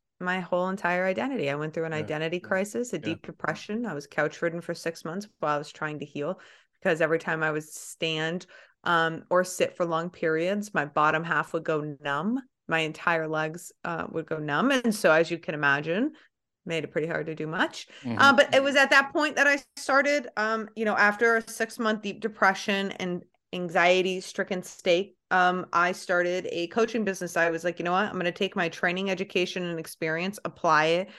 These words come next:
Speaker 1: to help people."
Speaker 2: Mm-hmm.
Speaker 1: And, um, here I am today,
Speaker 2: Right.
Speaker 1: doing the thing, still, still helping the people. Um, and yeah.
Speaker 2: Amazing. Would you change anything? Well, I'm glad you're better now, and you served, you know, honorably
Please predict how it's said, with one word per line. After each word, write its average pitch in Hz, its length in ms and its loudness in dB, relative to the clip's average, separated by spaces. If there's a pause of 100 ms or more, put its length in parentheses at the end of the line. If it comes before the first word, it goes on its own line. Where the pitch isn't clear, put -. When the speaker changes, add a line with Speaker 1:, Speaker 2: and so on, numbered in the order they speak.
(280)
Speaker 1:
to 269 100 2
help 302 260 2
people." 156 460 -2 (200)
Speaker 2:
Mm-hmm. 127 100 -2
Speaker 1:
And, 175 440 2 (120)
um, 175 480 -4 (280)
here 175 160 0
I 185 100 2
am 202 160 2
today, 208 200 -2
Speaker 2:
Right. 440 180 -4 (400)
Speaker 1:
doing 196 240 4
the 214 100 6
thing, 294 280 2
still, 262 560 4 (180)
still 302 440 8
helping 311 480 2
the 285 100 -2
people. 285 640 -2
Um, 190 480 -2
and 185 480 -4 (300)
yeah. 208 420 -4 (140)
Speaker 2:
Amazing. 104 340 -6 (100)
Would 160 180 4
you 277 120 10
change 131 540 2
anything? 131 480 0
Well, 151 100 4
I'm 143 100 4
glad 139 280 4
you're 156 100 -2
better 101 300 -4
now, 90 320 -10
and 98 400 -6
you 131 220 0
served, 143 600 4 (540)
you 120 120 -2
know, 95 140 -6
honorably 113 600 -2